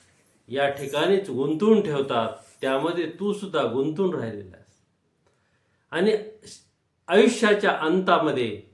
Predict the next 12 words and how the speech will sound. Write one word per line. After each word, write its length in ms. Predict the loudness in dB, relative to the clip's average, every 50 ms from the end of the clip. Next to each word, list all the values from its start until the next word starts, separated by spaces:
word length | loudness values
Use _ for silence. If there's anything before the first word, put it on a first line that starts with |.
| _ _ _ _ -2
मग 240 | 0 0 0 2
या 160 | 2 2 2 2
गोष्टीचा 440 | 2 0 -2 -4 -6 -10 -6 -4
उपयोग 460 | -2 -2 -2 -2 -2 0 2 2 2 2
होणार 440 | 2 2 4 4 4 2 2 0 -2
नाही 220 | -4 -6 -8 -12 -16 -20 _ _ _ _ _ -14
आणि 140 | -12 -10 -6
आईच्या 500 | -4 -2 0 2 2 0 0 -4 -8 -10 -10 -12 _ _ _ _ _ _ _ _ _ _ _ _ _ -4
आयुष्याच्या 580 | -2 -2 -2 -2 -2 -2 -2 -2 -2 -2 -4 -6
शेवटी 680 | -2 2 4 4 4 4 2 0 0 -2 -4 -6 -10 -20 _ _ _ -20
डुकरूई 600 | -8 -4 -4 -4 -2 -2 -2 0 0 0 0 0
करणे 540 | 0 0 0 0 0 -2 -4 -6 -10 -16